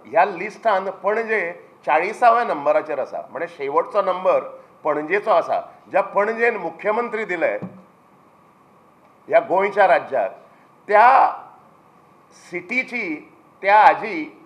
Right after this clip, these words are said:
शहराची अशी स्थिती जावप ही एकदम चिंताजनक आसा. सो ज्यो relevant authorities आसा तांच्यांनी विचार करचो, गोवा सरकारान हाजेर विचार करचो. मुख्यमंत्र्यान आपली जी बौद्धीक दिवाळखोरी जी हांगा येवन दाखयली की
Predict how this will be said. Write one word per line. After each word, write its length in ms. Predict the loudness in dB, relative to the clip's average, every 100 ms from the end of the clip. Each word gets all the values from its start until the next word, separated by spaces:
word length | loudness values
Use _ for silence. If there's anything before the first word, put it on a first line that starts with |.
| _ _ _
शहराची 560 | -2 4 6 6 2 -2
अशी 260 | -4 -4 -14
स्थिती 340 | -12 -10 -4
जावप 640 | 2 4 4 0 -6 -12
ही 120 | -4 -2
एकदम 340 | -2 -2 -2
चिंताजनक 680 | -4 -10 2 4 4 2 0
आसा. 300 | -2 0 -2 -2 -10 -20 _ _ -12
सो 60 | -12 _ _ _ _ _ _ _ _ _ -10
ज्यो 180 | 4 4
relevant 600 | 6 2 0 0 2 2
authorities 520 | 0 2 2 0 -4
आसा 280 | -2 2 2 2
तांच्यांनी 400 | -2 -2 0 0
विचार 380 | -4 -2 4 6
करचो, 300 | 4 0 0
गोवा 260 | 2 6 6
सरकारान 440 | 4 0 0 0
हाजेर 200 | 0 -2
विचार 300 | -6 0 0
करचो. 340 | 0 -6 -8 -10 -12 -20 -12
मुख्यमंत्र्यान 680 | -12 -2 -2 -2 -2 -2 -2
आपली 240 | -4 -6
जी 100 | -6
बौद्धीक 440 | -2 -2 -2 -8
दिवाळखोरी 520 | -2 2 2 2 -4 -2
जी 80 |
हांगा 240 | -2 0 -2
येवन 180 | -2 -4
दाखयली 380 | -6 -6 -8 -12 -16 -20 _
की 80 | -14